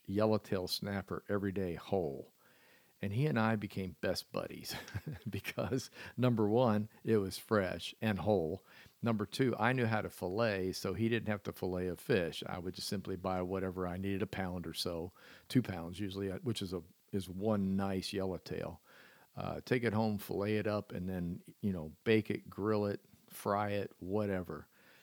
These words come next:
And I was in heaven. I think I ate yellowtail, I'm not gonna kid you, for probably fourteen straight days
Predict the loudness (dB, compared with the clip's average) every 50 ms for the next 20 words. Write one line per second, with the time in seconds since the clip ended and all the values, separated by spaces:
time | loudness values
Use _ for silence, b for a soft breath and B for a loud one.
0 | B B -4 -2 2 4 4 4 4 2 -2 -4 -6 -6 -6 -6 -4 -4 -2 -2
1 | -4 -4 -2 -2 -2 -2 0 0 0 0 0 0 0 -2 0 0 0 0 -2 -2
2 | -2 -2 -2 -2 -2 -4 -6 -4 -4 -2 -2 -2 0 0 0 0 0 -2 -2 -6
3 | -6 -6 -4 -4 -4 -2 -2 -6 -6 -4 -6 -6 -6 _ -16 -18 -16 -16 -8 -4
4 | -2 0 0 2 2 2 0 0 0 -4 -4 -4 -2 0 2 2 2 2 0 -8
5 | -4 -2 0 0 0 -2 -4 -4 -2 0 0 0 -2 -4 -6 -4 -2 -2 -2 -2
6 | -4 -6 -6 -8 -10 -14